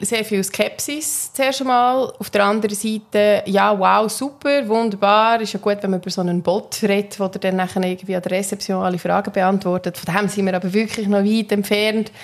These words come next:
Ähm, aber wie man zum Beispiel irgendwie einen E-Mail-Bot selber könnte programmieren mit ein bisschen Aufwand und ein bisschen Know-how und dafür dann nachher seine Mailbox kann schlank halten. Und wenn man zum Beispiel in einem Reisebüro arbeitet, nicht bei jeder Flugzeitverschiebung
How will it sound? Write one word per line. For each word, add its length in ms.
Ähm, 420
aber 240
wie 100
man 120
zum 140
Beispiel 320
irgendwie 340
einen 140
E-Mail-Bot 760
selber 480
könnte 320
programmieren 840
mit 140
ein 60
bisschen 240
Aufwand 460
und 60
ein 120
bisschen 140
Know-how 720
und 180
dafür 280
dann 140
nachher 340
seine 200
Mailbox 760
kann 100
schlank 460
halten. 420
Und 100
wenn 80
man 100
zum 140
Beispiel 260
in 100
einem 100
Reisebüro 520
arbeitet, 380
nicht 140
bei 80
jeder 260
Flugzeitverschiebung 1000